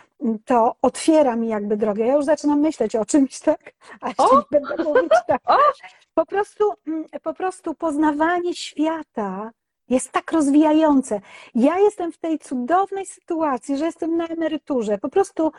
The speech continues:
Speaker 1: ja zrozumiałam, że to jest najpiękniejszy okres w moim życiu. Ja bardzo wcześnie wyszłam za mąż, bardzo wcześnie miałam dzieci, e, bardzo wcześnie dużo pracy, od świtu do nocy, potem wyjazd na, e, na emigrację, potem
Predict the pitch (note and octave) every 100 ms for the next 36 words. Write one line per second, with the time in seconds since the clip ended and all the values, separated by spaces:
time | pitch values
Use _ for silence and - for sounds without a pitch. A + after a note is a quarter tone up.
0 | - - _ _ C4+ C#4 E4 F4 D#4 D#4+
1 | D4+ D4 D4+ C#4 C4 A#3 B3 C4+ C#4+ D4
2 | D#4 D4 D4+ D4 A3 D4+ D#4 A3 D#4+ D4+
3 | E4 C#4+ D4 D4 D4 C#4+ D4+ D#4 - G3+
4 | - _ _ - - - - C4+ C4 D4
5 | C#4+ - D#4 - C4 B3 - A#3 A3 G#3+
6 | G#3+ A3 F4 E4+ - F#4+ - F4+ E4+ E4
7 | D#4 C#4 D4 - - B3 - - - _
8 | D#4 B3 B3+ D4 D4 C#4+ E4 F#4+ - E4+
9 | D4+ D#4+ E4 _ C#4 B3+ B3+ - B3 -
10 | - - - E4 - C#4 D4+ D4 C4+ A3
11 | B3 - C#4 C#4+ C#4+ C#4 C4 - C4 A#3+
12 | C4+ - - - D#4 B3 A#3 B3+ B3 -
13 | C4 B3+ C4 A#3 A3+ - A#3 G#3+ C#4 C4+
14 | C#4+